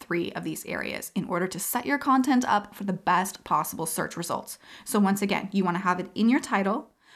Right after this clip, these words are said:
you wanna have it in the body of your content, and you wanna have it in your description, whether that's your meta description on a blog post or whether it is your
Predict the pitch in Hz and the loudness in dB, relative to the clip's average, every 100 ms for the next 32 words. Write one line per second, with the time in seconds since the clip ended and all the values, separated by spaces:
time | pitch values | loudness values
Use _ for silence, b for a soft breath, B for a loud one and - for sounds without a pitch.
0 | b - 190 185 190 185 185 - 220 247 | b 0 2 2 0 0 -2 -2 4 4
1 | 254 226 220 214 208 226 - 160 - 180 | 6 4 4 2 0 -2 -2 -2 -2 -2
2 | 202 - _ b b b 226 208 202 208 | -2 -6 _ b b b 4 8 8 6
3 | 214 196 185 - 214 208 202 202 190 - | 4 2 2 -2 2 4 6 4 2 0
4 | - - 156 185 - 165 170 - 175 175 | -2 -2 -4 -4 -2 -2 -2 -4 -4 2
5 | 202 254 269 277 262 269 - 262 262 254 | 2 2 0 0 0 0 0 4 4 4
6 | 247 247 247 247 240 233 247 - 196 185 | 4 4 2 2 2 2 0 0 0 2
7 | 185 190 - 202 - 185 175 - B B | 2 0 0 -2 0 -2 -2 -6 B B
8 | 190 175 175 180 196 | -2 0 0 0 -2